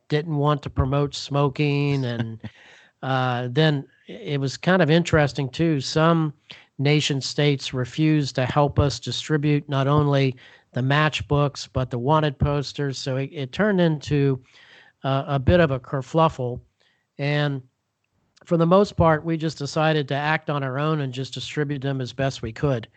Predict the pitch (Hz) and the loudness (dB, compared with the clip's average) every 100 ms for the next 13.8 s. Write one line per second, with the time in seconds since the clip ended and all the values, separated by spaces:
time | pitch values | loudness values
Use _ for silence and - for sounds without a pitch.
0 | _ _ _ _ _ - - 143 139 135 | _ _ _ _ _ -10 0 2 4 4
1 | 131 127 131 135 131 123 123 120 _ _ | 2 -2 -4 -2 0 -2 -4 -10 _ _
2 | 156 175 185 151 131 156 165 131 127 127 | 0 4 4 2 2 4 4 2 -2 -4
3 | 123 - - - _ _ 143 131 131 147 | -8 -16 -20 -20 _ _ -8 -6 -2 -4
4 | 135 139 143 165 156 151 143 139 139 147 | 0 2 4 4 4 2 0 -2 -4 -6
5 | 131 131 127 - 131 - 160 151 - 131 | -4 -2 -4 -4 -8 2 2 2 -2 -2
6 | 139 135 131 135 - 131 123 135 131 135 | 0 0 0 -4 0 -2 -2 -2 0 0
7 | 123 120 117 123 131 143 135 135 _ _ | -2 -2 -4 -4 -2 0 0 0 _ _
8 | - - - - 214 262 247 - 180 190 | -20 -20 -8 0 4 6 6 6 6 6
9 | 202 135 131 120 117 - 139 139 143 143 | 4 2 -2 -6 -8 -6 -4 -2 -2 -2
10 | 160 170 160 - 156 165 156 127 127 139 | -2 0 -2 2 2 4 2 -2 -4 -4
11 | 127 131 _ _ _ _ _ 139 135 135 | -4 -4 _ _ _ _ _ -6 -2 -2
12 | 131 160 151 143 131 143 151 - 147 139 | 0 -2 0 -2 0 2 2 0 -2 0
13 | 143 127 - - 151 147 139 131 | 0 -2 -12 -2 0 2 0 -6